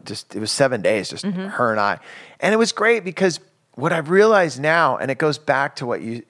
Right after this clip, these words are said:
Speaker 1: what you've, what I've learned from you and Naya is, you know,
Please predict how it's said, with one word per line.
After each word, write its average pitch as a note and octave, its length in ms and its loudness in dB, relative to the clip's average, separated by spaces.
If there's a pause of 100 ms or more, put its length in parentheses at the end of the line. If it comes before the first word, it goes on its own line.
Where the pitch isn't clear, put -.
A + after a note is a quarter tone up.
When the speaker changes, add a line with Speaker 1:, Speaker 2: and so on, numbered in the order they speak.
(100)
Speaker 1:
what G#2 140 -4
you've, A2 340 -8
what A2 160 -2
I've A2+ 140 0
learned A#2+ 280 -4
from A#2 140 -8
you C#3 180 -2
and B2+ 120 -2
Naya G#2 240 2
is, G#2+ 320 -4 (380)
you A#2+ 100 -6
know, G2 280 -2